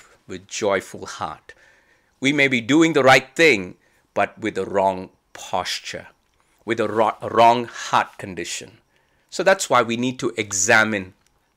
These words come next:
And sometimes when we want to know the will of God, God uses the circumstances to speak to us.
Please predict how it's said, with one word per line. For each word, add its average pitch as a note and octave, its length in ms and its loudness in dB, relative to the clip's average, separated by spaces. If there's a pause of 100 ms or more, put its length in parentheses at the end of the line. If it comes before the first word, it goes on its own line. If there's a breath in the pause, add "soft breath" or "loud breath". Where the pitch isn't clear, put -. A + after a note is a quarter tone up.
(560 loud breath)
And D#3+ 160 2
sometimes F#3 480 4
when D3 120 2
we C#3 100 0
want D#3 240 4
to D3+ 80 2
know D3 180 2
the C#3+ 100 4
will B2 160 0
of G#2 140 0
God, A#2 300 2
God B2+ 340 0 (340 soft breath)
uses D3 680 -2
the - 100 -6
circumstances A#2+ 1120 -2
to A#2+ 140 -8
speak - 320 -8
to E2+ 160 -10
us. - 440 -14